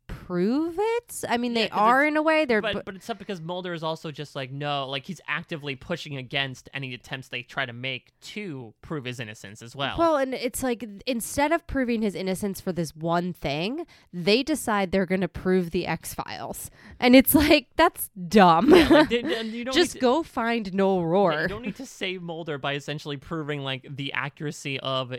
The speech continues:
Speaker 2: your entire
Speaker 1: Like,
Speaker 2: show.
Speaker 1: why aren't we looking for, like, footage or, you know, imagery about where Noel Rohr is? Like, why aren't we trying to identify that this guy's still alive? It's, like, so stupid. But anyway, um, you know, they are going to have a trial now. <laughs>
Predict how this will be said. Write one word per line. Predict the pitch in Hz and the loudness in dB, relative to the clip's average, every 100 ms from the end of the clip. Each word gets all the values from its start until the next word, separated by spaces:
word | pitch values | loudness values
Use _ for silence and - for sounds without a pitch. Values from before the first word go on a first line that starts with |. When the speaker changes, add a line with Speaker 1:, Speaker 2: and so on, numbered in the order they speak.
| - | -10
Speaker 2:
your | 135 135 135 | -8 -6 -8
entire | 131 147 180 | -4 -2 -2
Speaker 1:
Like, | 135 | -4
Speaker 2:
show. | 135 123 104 | -8 -8 -4
Speaker 1:
why | 254 262 | -2 0
aren't | 277 | -2
we | 285 | -6
looking | 254 262 262 254 | -8 -8 -10 -12
for, | - 226 | -8 -6
like, | 220 202 - | -4 -6 -4
footage | 262 262 214 170 160 147 185 | 0 2 2 2 -2 -6 -8
or, | 196 196 190 185 180 - | -4 -2 0 0 -2 -4
you | 202 | -4
know, | 180 - | -6 -4
imagery | 233 247 226 220 196 | -4 -2 -2 -2 -4
about | 180 175 | -2 -2
where | 170 | -2
Noel | 180 185 185 165 | -2 -2 -2 -4
Rohr | 202 220 220 | -2 -2 -2
is? | 262 269 214 180 | 0 2 2 0
Like, | 175 | 0
why | 190 | 0
aren't | 202 | 0
we | 214 | -2
trying | 202 208 | -2 0
to | 208 | 0
identify | 202 262 262 240 202 | 0 0 0 0 0
that | 175 | 0
this | 165 - | -2 0
guy's | 180 160 | 0 0
still | 202 220 | 0 0
alive? | 240 262 220 | 2 4 2
It's, | 202 - 190 | 0 -6 -8
like, | 170 | -6
so | - | -6
stupid. | 151 - 143 156 160 | -8 -8 -12 -12 -8
But | 185 - - - - - | -8 -8 -20 -20 -10 -2
anyway, | 277 220 165 160 156 - | 0 2 2 0 -4 -2
um, | 196 175 165 160 156 - | 2 2 2 -2 -10 -14
you | 214 208 | -6 -4
know, | 170 | -4
they | 156 196 202 202 196 185 - _ _ _ _ | -2 0 2 2 0 -4 -10 _ _ _ _
are | 190 185 175 170 165 - _ 202 165 | -2 0 2 0 -2 -8 _ -18 -4
going | 202 185 185 | 0 0 -2
to | |
have | 180 156 | -6 -8
a | 151 | -8
trial | - - 160 | -10 -10 -8
now. | 160 113 131 - | -10 -12 -14 -14
<laughs> | - | -16